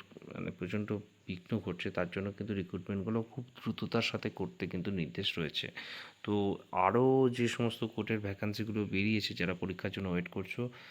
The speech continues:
ঠিক আছে, পুজো যেতে যেতেই কিন্তু বাকি, আহ, যে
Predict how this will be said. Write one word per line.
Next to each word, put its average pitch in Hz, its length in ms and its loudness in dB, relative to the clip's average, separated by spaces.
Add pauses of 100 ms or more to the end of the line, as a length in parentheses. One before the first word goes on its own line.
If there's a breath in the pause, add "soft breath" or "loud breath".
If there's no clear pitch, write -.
(280 loud breath)
ঠিক 120 140 2
আছে, 110 160 2
পুজো 107 380 0
যেতে 107 280 0
যেতেই 117 380 4
কিন্তু 110 260 0
বাকি, 104 720 2
আহ, 95 340 0
যে 98 220 0